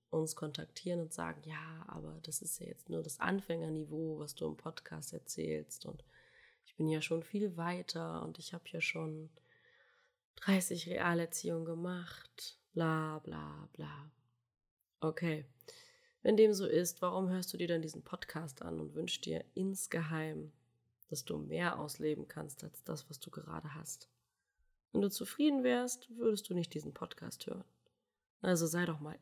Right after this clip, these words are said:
ehrlich zu dir selbst. Ja, vielleicht bist du schon drei Schritte weiter als die Anfänger. Und dennoch schämst du dich manchmal dafür, was du bist, kannst es nicht für dich annehmen, oder es fehlen dir einfach noch bestimmte Fähigkeiten.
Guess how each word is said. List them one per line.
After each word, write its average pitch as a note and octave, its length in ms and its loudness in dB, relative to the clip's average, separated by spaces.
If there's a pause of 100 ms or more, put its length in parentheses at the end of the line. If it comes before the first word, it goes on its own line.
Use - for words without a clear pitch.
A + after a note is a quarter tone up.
ehrlich D3+ 360 0
zu - 120 -4
dir D3+ 160 -10
selbst. - 580 -8 (680)
Ja, A#3 280 6
vielleicht E3+ 340 0
bist - 180 -6
du - 60 -6
schon - 180 -4
drei E3+ 180 0
Schritte E3 340 -2
weiter E3 340 -4
als - 220 -6
die - 140 -4
Anfänger. E3 520 -6 (800)
Und E3+ 180 4
dennoch F3 240 8
schämst D3+ 420 0
du A3+ 60 0
dich A3 140 2
manchmal A3 400 2
dafür, B3 520 4 (600)
was A3 160 -2
du A3 100 0
bist, - 500 0 (720)
kannst - 320 0
es F3+ 120 -8
nicht F3 160 -4
für - 80 -6
dich - 240 -12
annehmen, G3+ 560 2 (360)
oder G3 180 10
es G3 120 4
fehlen B3 300 6
dir G#3+ 120 4
einfach G3 220 0
noch F#3+ 140 -6
bestimmte F#3+ 480 -2
Fähigkeiten. - 800 -2